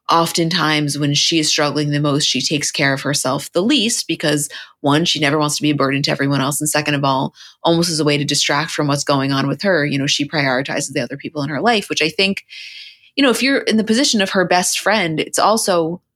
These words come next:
a hard spot to be in because you want to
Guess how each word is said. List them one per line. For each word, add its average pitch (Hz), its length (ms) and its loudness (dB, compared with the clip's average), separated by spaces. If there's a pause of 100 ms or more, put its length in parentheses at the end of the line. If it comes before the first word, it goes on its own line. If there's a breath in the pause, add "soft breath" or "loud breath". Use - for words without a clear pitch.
(140)
a 180 60 4
hard 190 260 2
spot 175 300 2
to 180 80 2
be 202 200 2
in 170 140 0
because 165 340 -2
you 190 160 2
want 165 360 0
to 160 460 0